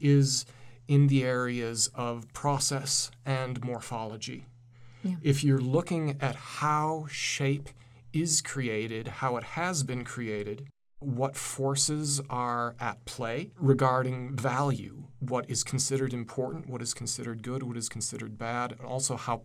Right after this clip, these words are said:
Speaker 1: process has changed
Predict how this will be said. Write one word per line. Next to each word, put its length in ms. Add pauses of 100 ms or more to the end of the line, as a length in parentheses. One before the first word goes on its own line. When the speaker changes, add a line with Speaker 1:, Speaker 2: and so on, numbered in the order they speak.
Speaker 1:
process 880 (520)
has 220
changed 640